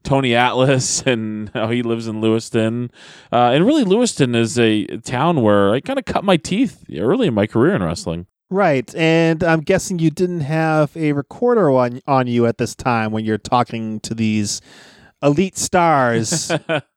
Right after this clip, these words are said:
Speaker 2: quite literally in professional wrestling.
Speaker 1: No, I wasn't wired, Mike. We were just having very casual conversations.
Speaker 2: You could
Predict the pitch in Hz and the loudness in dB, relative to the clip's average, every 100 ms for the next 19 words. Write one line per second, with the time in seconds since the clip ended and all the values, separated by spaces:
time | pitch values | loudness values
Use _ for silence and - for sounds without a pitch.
0 | _ - 180 160 165 135 127 123 - 147 | _ 0 0 2 2 4 2 0 0 0
1 | - 131 123 120 - 117 104 98 - _ | 2 2 2 0 -2 -4 -6 -8 -20 _
2 | _ 113 127 110 107 107 101 92 90 87 | _ -2 2 4 2 0 -2 -2 -2 -2
3 | 85 82 85 87 95 90 90 101 87 90 | -4 -4 -4 -2 -2 -2 -2 -2 0 0
4 | 87 92 90 101 95 98 90 95 90 87 | 2 2 0 0 0 2 0 2 0 0
5 | 90 80 - 78 87 - - _ _ - | -2 -2 -4 -10 -12 -14 -20 _ _ -12
6 | 175 156 127 - - 143 | -4 0 0 2 2 2